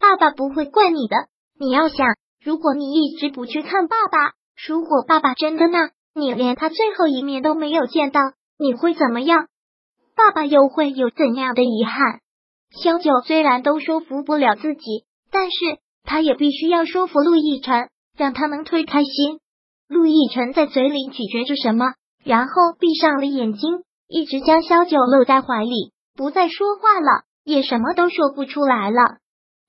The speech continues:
其实他最难受的是，现在陆千行去世了，他却连去守孝的资格都没有，只能远远地待在酒店里难过悲伤。而在陆家，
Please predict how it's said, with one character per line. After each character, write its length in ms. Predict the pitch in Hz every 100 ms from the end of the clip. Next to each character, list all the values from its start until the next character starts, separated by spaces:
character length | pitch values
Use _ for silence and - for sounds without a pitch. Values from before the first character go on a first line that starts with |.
| -
其 180 | 311 320
实 260 | 311 311
他 160 | 320 311
最 200 | 320 320
难 240 | 247 233
受 200 | - 370
的 140 | 330 320
是， 320 | - 311 - _ _ -
现 220 | 403 392
在 200 | 359 302
陆 200 | 254 294
千 240 | 262 302 277
行 260 | 277 240
去 220 | 269 294 254 -
世 140 | 294
了， 220 | 285 262 _ _ -
他 140 | 311
却 200 | 311 370
连 200 | 311 254
去 180 | 330 339
守 220 | - 247
孝 180 | 226 311
的 120 | 285
资 220 | 285 339
格 160 | 339 277
都 140 | 302
没 160 | 294 254
有， 260 | 254 262 214 _ _ -
只 140 | 269
能 160 | 240 277
远 220 | 269 277
远 160 | 302 247
地 80 |
待 160 | 233 269
在 180 | 311 302
酒 140 | 285 220 202
店 200 | 392 359
里 180 | 262 220
难 180 | 240 254
过 160 | 311
悲 180 | 294 302
伤。 200 | 311 349 392 _ _ _ _ _ -
而 200 | 254 339
在 160 | 349
陆 200 | 359 415
家， 320 | 311 320 349